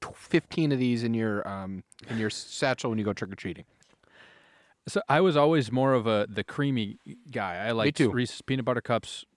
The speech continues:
Speaker 2: Snickers, Three Musketeers, all of those better than this. I think as I've gotten older, actually,
Speaker 1: Yeah.
Speaker 2: not that I eat candy a lot, but I
Speaker 1: Yep.
Speaker 2: like this better.
Speaker 1: Me
Speaker 2: Simpler.
Speaker 1: too.
Speaker 2: Yeah.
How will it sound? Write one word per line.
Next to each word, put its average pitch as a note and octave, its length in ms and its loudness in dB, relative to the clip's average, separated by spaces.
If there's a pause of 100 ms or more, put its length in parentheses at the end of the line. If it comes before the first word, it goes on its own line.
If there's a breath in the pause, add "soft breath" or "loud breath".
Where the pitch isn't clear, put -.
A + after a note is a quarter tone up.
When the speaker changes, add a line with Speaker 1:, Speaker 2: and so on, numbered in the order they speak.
(160)
Speaker 2:
Snickers, A#2 720 -6 (180)
Three - 240 -6
Musketeers, A2 520 -4
all A#2 180 0
of G#2+ 60 -2
those G2 180 -2
better A#2+ 240 -2
than F#2 160 -6
this. E2+ 200 -12 (200 soft breath)
I A2+ 60 -8
think E3 160 -4
as C3 160 0
I've C3 80 -2
gotten A#2+ 180 0
older, C3 380 0
actually, F#2 480 -8
Speaker 1:
Yeah. A2 140 -6 (100)
Speaker 2:
not - 80 0
that G3 100 2
I F#3 60 2
eat B2 120 -2
candy C#3+ 300 -2
a F2 80 -2
lot, E2+ 240 -6
but G#2+ 180 -2
I G#2 100 0
Speaker 1:
Yep. G#2 80 -2
Speaker 2:
like A2+ 200 -2
this A#2 200 0
better. F2 280 -4
Speaker 1:
Me - 140 -20
Speaker 2:
Simpler. D#3 420 4
Speaker 1:
too. G2 60 -6 (140)
Speaker 2:
Yeah. F2 180 -8